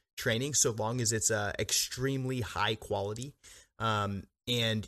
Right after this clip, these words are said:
you do not forgive mistakes that would have resulted in safety issues under live conditions.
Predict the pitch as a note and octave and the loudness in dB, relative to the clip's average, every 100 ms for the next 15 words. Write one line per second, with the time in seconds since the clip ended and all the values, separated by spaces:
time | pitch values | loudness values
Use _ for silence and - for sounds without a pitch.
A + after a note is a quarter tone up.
0 | - A#2+ A2+ G#2 B2 A2+ A2 A#2 - - | -4 0 2 2 2 4 6 4 2 -2
1 | B2+ A2 A2+ G#2 G#2+ G2+ - - A2+ - | -2 -2 0 4 4 2 -6 -2 4 4
2 | - G#2 F#2+ - G2 F2 G#2+ G#2 G#2 G2 | 4 0 2 2 2 0 -2 0 -2 -4
3 | - _ _ A2+ A2 G2 - G#2 F#2+ G2 | -14 _ _ 4 4 4 2 0 0 -4
4 | - _ - G#2+ G2 - - G2+ - G2 | -14 _ -2 0 4 6 6 4 -2 -4
5 | F#2+ - F#2+ - G#2+ G2+ F#2+ F#2 F2+ - | -2 -2 0 0 0 -2 -2 -4 -4 -6
6 | F2 E2+ - A2 | -4 -4 -2 -2